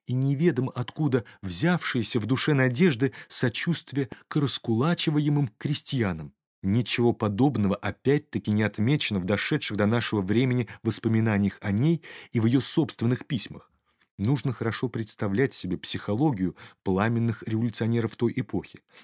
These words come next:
к которым принадлежала Надежда Аллилуева, и не приписывать им собственные мысли и ощущения конца двадцатого века.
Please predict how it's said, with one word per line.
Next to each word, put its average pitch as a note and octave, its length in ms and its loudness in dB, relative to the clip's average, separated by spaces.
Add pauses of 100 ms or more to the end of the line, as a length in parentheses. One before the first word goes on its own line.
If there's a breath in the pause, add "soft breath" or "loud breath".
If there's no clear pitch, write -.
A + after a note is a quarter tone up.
(140 loud breath)
к - 80 -8
которым A2+ 520 4
принадлежала G2+ 680 0
Надежда A2 420 0
Аллилуева, A#2 580 -2 (380 loud breath)
и B2+ 80 2
не D3 180 6
приписывать D3+ 840 -2
им G2+ 180 0
собственные A#2 720 0
мысли D3 400 0
и G#2+ 160 -2
ощущения B2+ 680 0 (180 loud breath)
конца G#2 440 0
двадцатого G2 560 -2
века. F2 340 -8